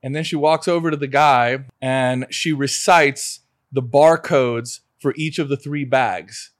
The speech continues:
Like, she had memorized the barcodes from seeing them one time before they went into my pocket.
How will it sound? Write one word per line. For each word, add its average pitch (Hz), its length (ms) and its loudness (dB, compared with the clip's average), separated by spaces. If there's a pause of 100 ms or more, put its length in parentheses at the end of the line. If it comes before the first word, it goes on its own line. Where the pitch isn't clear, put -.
(200)
Like, 117 200 -4 (140)
she - 280 -6
had 131 280 -2 (160)
memorized 139 880 0
the 135 80 0
barcodes 139 680 2
from 131 200 -8
seeing 170 440 -4
them 139 240 -2
one 151 280 0
time 151 340 -2
before 143 260 0
they 139 80 0
went 143 160 -4
into 139 120 -6
my 113 120 -6
pocket. 123 540 -4